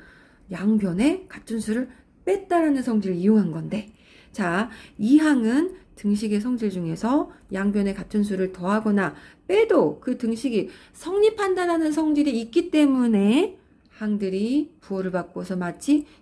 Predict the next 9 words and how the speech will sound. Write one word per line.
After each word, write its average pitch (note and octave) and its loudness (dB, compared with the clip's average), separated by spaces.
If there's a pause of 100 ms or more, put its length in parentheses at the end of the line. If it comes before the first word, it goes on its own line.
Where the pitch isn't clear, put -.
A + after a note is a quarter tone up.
이동을 A#3 -2
하는 B3 -2
것처럼 A3 -2
보이는 F#3+ -2
것이다. D#3 -6 (320)
이렇게 F3+ -8
이해하시면 F3 -4
되고, E3 -6 (360)
자, E3+ -12